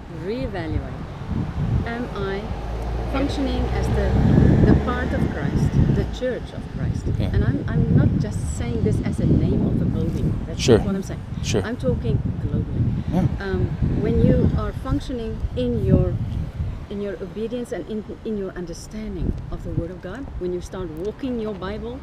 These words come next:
Speaker 2: Sure.
Speaker 1: when you start living it,
Speaker 2: Sure.
Speaker 1: there is power
Speaker 2: Sure.
Speaker 1: because the Word of God is the power.
Speaker 2: I am so, I am so amening everything you're saying
Speaker 1: And
Speaker 2: right now
Speaker 1: then
Speaker 2: in my head. Amen, amen, amen.
Speaker 1: Yes, but,
Speaker 2: Yeah,
Speaker 1: but,
Speaker 2: yeah.
Speaker 1: but,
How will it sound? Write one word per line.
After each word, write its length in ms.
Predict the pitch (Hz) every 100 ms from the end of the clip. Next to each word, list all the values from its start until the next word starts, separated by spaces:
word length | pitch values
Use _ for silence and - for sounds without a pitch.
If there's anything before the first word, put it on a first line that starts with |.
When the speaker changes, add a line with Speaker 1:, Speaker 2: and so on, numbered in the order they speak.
| -
Speaker 2:
Sure. 200 | - 196
Speaker 1:
when 120 | 190
you 100 | 185
start 360 | 175 - 175 165 - -
living 440 | 175 180 233 302 311
it, 120 | 349 - -
Speaker 2:
Sure. 160 | - - - -
Speaker 1:
there 320 | - 240 -
is 360 | - 220 208 - - - - - -
power 380 | 240 277 294 269 302 - -
Speaker 2:
Sure. 180 | - 208
Speaker 1:
because 240 | - 185 -
the 80 |
Word 180 | 143 135
of 120 | 160
God 140 | 190 392
is 80 | 262 -
the 60 |
power. 120 | -
Speaker 2:
I 100 | -
am 140 | 160 98
so, 280 | - 147 120
I 160 | 151
am 100 | 123
so 200 | - 147
amening 520 | 107 143 143 147 143
everything 320 | 131 139 123 143
you're 80 | 131
saying 220 | 123 104
Speaker 1:
And 80 | 92
Speaker 2:
right 100 | 92
now 120 | 98
Speaker 1:
then 40 |
Speaker 2:
in 60 | 107
my 80 | 107
head. 120 | -
Amen, 420 | 151 151 135 131
amen, 460 | 135 156 127 127 117
amen. 400 | 151 131 117 240
Speaker 1:
Yes, 260 | 277 339 349 - - -
but, 100 | 240
Speaker 2:
Yeah, 120 | 107 -
Speaker 1:
but, 200 | - -
Speaker 2:
yeah. 80 | 117
Speaker 1:
but, 220 | 302 277